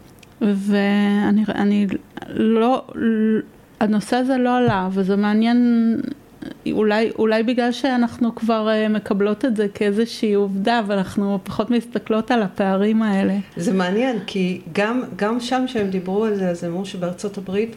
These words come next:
Speaker 2: רוב, אה, מנהלות הגלריות, מנהלות המוזיאונים, אה, רוב ההנהלות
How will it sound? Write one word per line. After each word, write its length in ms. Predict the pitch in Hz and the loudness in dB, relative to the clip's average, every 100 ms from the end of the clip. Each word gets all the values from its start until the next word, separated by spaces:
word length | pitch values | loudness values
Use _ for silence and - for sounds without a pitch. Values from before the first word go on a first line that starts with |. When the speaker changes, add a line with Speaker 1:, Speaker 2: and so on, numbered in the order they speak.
| - | -10
Speaker 2:
רוב, 360 | 185 208 202 226 | -2 -2 -2 -2
אה, 60 | 202 185 180 175 175 - - - | 0 0 2 0 0 -4 -16 -6
מנהלות 640 | 180 180 170 165 185 196 | -4 -2 -2 -2 -2 -2
הגלריות, 580 | 196 180 175 185 196 196 | -4 -2 -2 -2 -2 -4
מנהלות 440 | 175 170 175 185 | -2 -2 -2 -2
המוזיאונים, 880 | 214 185 175 175 185 185 190 196 190 190 - - - - - | 0 0 -2 -4 -4 -2 -2 -2 -2 -6 -14 -20 -20 -18 -4
אה, 60 | 180 175 170 165 170 180 - | 0 2 2 2 -2 -4 -16
רוב 300 | - 190 226 | -6 -2 0
ההנהלות 720 | 262 233 196 185 220 294 - | 0 0 -2 0 0 -2 -8